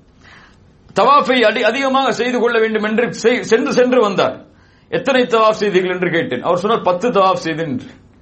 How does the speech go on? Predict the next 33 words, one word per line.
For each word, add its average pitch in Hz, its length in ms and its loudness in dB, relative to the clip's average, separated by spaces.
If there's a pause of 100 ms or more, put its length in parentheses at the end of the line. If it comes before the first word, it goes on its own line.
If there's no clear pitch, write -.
(360)
"பத்து 196 280 -2
தவாஃபை 254 420 2
எப்படி 240 280 2
அரை 226 200 2
மணி 247 120 2
நேரத்தில் 226 380 0
செய்ய 208 240 0
முடியும்?" 190 300 -2
என்று. 123 300 -4
"பத்து 180 260 -2
சுற்று 226 300 -2
தானே" 196 200 2
என்று 175 160 -4
சொன்னார். 131 300 -8 (680)
அவருக்கு 196 300 2
தெரியவில்லை 247 800 2 (160)
ஒரு 240 240 2
தவாஃப் 262 440 2
என்பது 226 460 -2 (600)
ஏழு 269 320 4
சுற்றுகள் 247 480 0
சு-, 190 200 -10
சுற்ற 226 320 -2
வேண்டும் 190 240 0
என்று. 117 220 -8 (320)
இப்போ 165 140 -2
ஒரு 196 160 4
தவாஃப் 208 440 0 (460)
ஏழு 247 340 4
சுற்றுகளை 214 520 -2
உள்ளடக்கியது. 160 800 -2 (320)
அல்லாஹ்வுடைய 185 480 2
இல்லத்தில் 175 680 -4